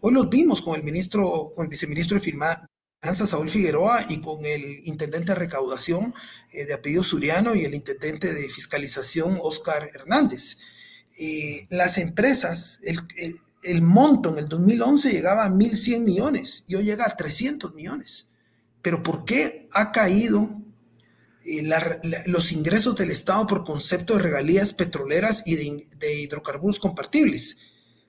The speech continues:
Ha caído porque hay tres empresas que adeudan más de sesenta millones de dólares. ¿Por qué no han pagado? ¿Por qué no están intervenidas? ¿Por qué no hay demandas judiciales?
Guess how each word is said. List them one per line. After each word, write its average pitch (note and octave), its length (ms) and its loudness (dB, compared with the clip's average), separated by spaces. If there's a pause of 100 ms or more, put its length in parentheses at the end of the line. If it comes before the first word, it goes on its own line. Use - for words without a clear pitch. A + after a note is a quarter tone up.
(200)
Ha F3 160 -2
caído A3 360 4
porque - 220 0
hay F#3+ 140 2
tres B3 260 2
empresas G3+ 460 2
que - 120 -2
adeudan E3+ 600 -2
más E3+ 340 -2
de A#3 100 -2
sesenta F3 480 0
millones F#3 360 -2
de C3+ 100 -4
dólares. G#3 720 -2 (840)
¿Por F#3 180 2
qué A3 140 0
no A#3+ 80 0
han A#3+ 120 2
pagado? G#3+ 460 4
¿Por - 140 -8
qué G3+ 120 4
no A3 80 2
están A3+ 240 0
intervenidas? G3 800 0 (300)
¿Por E3 180 -2
qué E3+ 140 -2
no F3 100 0
hay F#3+ 80 4
demandas E3+ 560 0
judiciales? D#3+ 880 -2